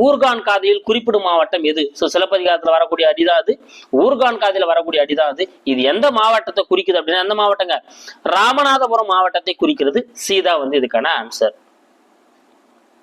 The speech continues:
நாம் தமிழர்களை வாழ்வியல் டேஷ் டேஷ் என பிரித்தனர்.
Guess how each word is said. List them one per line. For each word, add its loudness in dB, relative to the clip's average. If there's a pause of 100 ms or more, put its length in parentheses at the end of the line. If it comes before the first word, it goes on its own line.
(840)
நாம் 0
தமிழர்களை 2 (200)
வாழ்வியல் 0 (220)
டேஷ் 0
டேஷ் 2
என -2
பிரித்தனர். 0